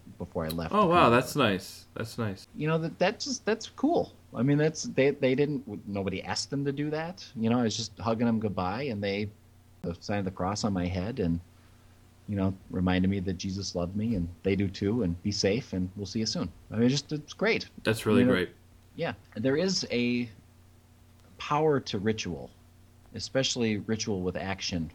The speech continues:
Speaker 1: where you're involved. And, um, these five steps, I think, provide a very nice ritual that's accessible to everybody, and I think they f-,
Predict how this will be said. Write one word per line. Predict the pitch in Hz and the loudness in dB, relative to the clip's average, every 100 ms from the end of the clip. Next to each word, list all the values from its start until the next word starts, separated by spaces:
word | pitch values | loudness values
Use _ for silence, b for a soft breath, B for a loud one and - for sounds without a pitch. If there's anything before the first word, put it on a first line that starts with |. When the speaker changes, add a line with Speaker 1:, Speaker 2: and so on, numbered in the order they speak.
| - | -8
Speaker 1:
where | 95 | -4
you're | 95 101 101 | 0 0 2
involved. | 92 85 80 71 - - - - b b b b - - - | 2 0 -4 -8 -12 -20 -20 -20 b b b b -20 -20 -4
And, | 92 90 90 87 | 0 2 2 0
um, | 90 85 82 82 - - - | 0 0 0 -4 -8 -20 0
these | 123 135 | 4 4
five | - 123 107 95 | 2 2 2 0
steps, | - 123 90 - - - - - | -4 -4 -4 -6 -6 -6 -8 -14
I | |
think, | 92 113 104 | -8 -8 -6
provide | 104 92 98 98 | -6 -2 0 -2
a | 82 | -4
very | 85 98 98 95 | -4 -2 0 0
nice | 87 92 95 92 - - - - - - - - - - - | 0 0 0 0 -2 -4 -12 -20 -20 -20 -20 -20 -20 -20 -6
ritual | 104 113 - 98 92 | 0 0 0 -2 0
that's | 90 85 | -2 -4
accessible | 82 - 110 107 101 85 | -10 -2 -2 0 -2 -2
to | - | -2
everybody, | 95 90 85 85 85 82 - | -2 -2 -2 -2 -4 -6 -10
and | 87 87 82 82 - - - | -6 -2 -2 -4 -8 -20 -14
I | |
think | - 113 110 - | -4 -2 -2 0
they | 95 | 0
f-, | 90 - | 0 -6